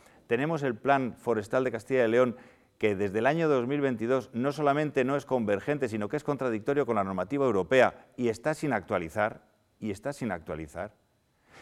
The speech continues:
Y tenemos también, desgraciadamente, como os he dicho antes, un incumplimiento flagrante de las dos leyes que, de las que hemos hablado, en las que tanto incide ese despliegue de las renovables. Y esto me lleva a una conclusión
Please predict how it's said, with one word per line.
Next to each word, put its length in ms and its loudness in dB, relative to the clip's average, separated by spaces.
Y 100 -2
tenemos 360 0
también, 320 0
desgraciadamente, 920 0
como 200 -4
os 100 -10
he 40 0
dicho 220 -2
antes, 260 -4
un 120 -4
incumplimiento 580 -6
flagrante 400 -4
de 120 -4
las 180 -4
dos 180 -4
leyes 380 -6
que, 160 -6
de 80 -8
las 120 -12
que 120 -6
hemos 200 -8
hablado, 340 -4
en 80 -8
las 160 -12
que 120 -12
tanto 380 -4
incide 500 -4
ese 200 -4
despliegue 500 -2
de 60 -2
las 160 -2
renovables. 640 -8
Y 60 0
esto 180 0
me 120 2
lleva 180 6
a 40 6
una 180 0
conclusión 640 -8